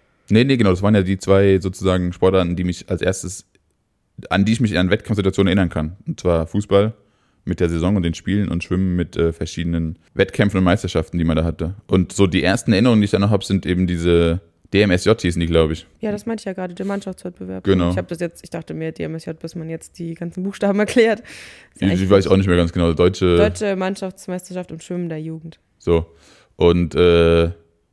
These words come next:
Speaker 1: das sind so die ersten, an die ich mich erinnern kann. So, da war man irgendwie hingefahren, hatte dann so verschieden verteilte Rollen,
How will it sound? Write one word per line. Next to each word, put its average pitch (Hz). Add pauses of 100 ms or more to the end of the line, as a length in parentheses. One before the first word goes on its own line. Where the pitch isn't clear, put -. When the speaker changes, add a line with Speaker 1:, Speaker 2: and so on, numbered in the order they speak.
(100)
Speaker 1:
das 98
sind 139
so 139
die 104
ersten, 104
an 92
die 90
ich 87
mich 90
erinnern 92
kann. 82
So, 87
da 85
war 85
man 87
irgendwie 87
hingefahren, 92 (320)
hatte 87
dann 87
so 85 (400)
verschieden 101
verteilte 92
Rollen, 92